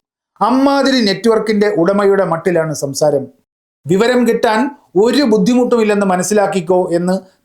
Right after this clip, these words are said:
തികഞ്ഞ ധിക്കാരത്തോടെ മറുപടി. ഐസക്കിന്റെ ചോദ്യം മർമ്മം തുളച്ചു എന്ന് വ്യക്തം. പ്രമേയത്തിന് മറുപടി പറഞ്ഞപ്പോൾ ഈ കേസ് ഐസക് വീണ്ടും എടുത്തു,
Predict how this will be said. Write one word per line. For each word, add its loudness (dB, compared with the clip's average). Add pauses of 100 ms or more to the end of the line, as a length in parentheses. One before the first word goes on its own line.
(240)
തികഞ്ഞ 2
ധിക്കാരത്തോടെ 0
മറുപടി. 0 (480)
ഐസക്കിന്റെ 0
ചോദ്യം 0 (220)
മർമ്മം 0
തുളച്ചു -2 (100)
എന്ന് -4
വ്യക്തം. -4 (300)
പ്രമേയത്തിന് 0
മറുപടി 0
പറഞ്ഞപ്പോൾ 0
ഈ -2
കേസ് 0
ഐസക് -2
വീണ്ടും 2
എടുത്തു, -2